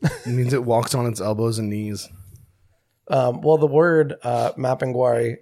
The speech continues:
Speaker 1: uh, might come from the Tupi-Guan-, Gu-, Tupi-Guarani language, uh, from a word that I'm gonna butcher, Maba-i-Piguari, which means thing with crooked legs. Because one of the descriptions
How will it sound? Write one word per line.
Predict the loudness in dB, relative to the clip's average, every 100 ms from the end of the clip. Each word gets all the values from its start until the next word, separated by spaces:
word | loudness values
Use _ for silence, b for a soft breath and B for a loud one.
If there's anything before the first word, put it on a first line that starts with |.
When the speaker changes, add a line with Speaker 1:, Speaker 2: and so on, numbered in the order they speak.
| -10
Speaker 1:
uh, | -8 -6 -8
might | -6 -4 -4
come | -4 -4 -6
from | -8 -4 -2 -2 -6 -8
the | -8 -6 -8 -10
Tupi-Guan-, | -10 -6 -6 -4 -4 -4 -4 -8 _
Gu-, | -4 -2 -4 -10 _ _ _ _ -20 _ _
Tupi-Guarani | -8 -6 -6 -6 -8 _ _ -6 0 0 0 0 0 2
language, | 2 0 0 -2 -4 -10 b b b b -2
uh, | 0 2 0 -4 -10 -8
from | -4 -2
a |
word | 2 2 2
that | 0 0
I'm |
gonna | 0 0
butcher, | 0 0 0 0 0 -4 -6
Maba-i-Piguari, | -4 0 2 2 2 0 -2 -4 -4 -6 -6 -6 -2 0 2 4 2 2
which | 0 0 -2
means | -2 -2 -4 -8 -8
thing | -2 0 2
with | -2
crooked | -2 -4 -2 -2
legs. | 0 -2 -4 -10 -16 _ B B B B -20 -20 _ _ -6
Because | -2 2 2 2
one | 0 0
of |
the | 0
descriptions | -2 -2 -4 -2 -2 -2 -4